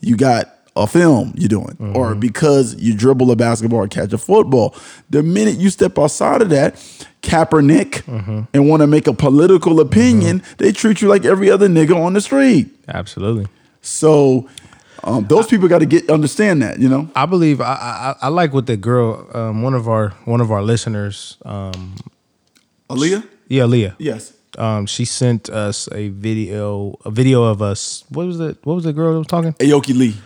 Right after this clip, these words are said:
Speaker 2: Aoki Lee.
Speaker 1: Yeah.
Speaker 2: Um, she, she said that basically she believes that we need to start making it more cool to, uh, voice our opinions on certain things.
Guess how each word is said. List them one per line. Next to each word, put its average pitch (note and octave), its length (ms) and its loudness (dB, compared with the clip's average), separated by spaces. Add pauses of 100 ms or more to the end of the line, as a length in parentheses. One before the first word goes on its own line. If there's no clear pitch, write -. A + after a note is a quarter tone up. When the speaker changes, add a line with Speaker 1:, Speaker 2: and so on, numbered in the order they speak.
(240)
Speaker 2:
Aoki A#2 440 -2
Lee. G#2 320 -4
Speaker 1:
Yeah. G#2+ 220 -4 (280)
Speaker 2:
Um, G2 540 -6
she, - 240 -4
she D4+ 340 -4
said B3 320 -2
that F3+ 160 0
basically E3+ 640 0
she - 240 -6
believes D3+ 440 0
that A#2+ 280 0 (540)
we C3 160 4
need D#3+ 180 4
to C3 140 0
start B2+ 340 0
making A#2+ 360 0
it G#2+ 120 -2
more A2 240 2
cool A2 500 0 (1000)
to, - 140 -2 (160)
uh, G#2 280 -2
voice A2+ 320 0
our G#2+ 100 -2
opinions G#2 520 -4
on G2 120 -8
certain G2 300 -8
things. F#2+ 460 -12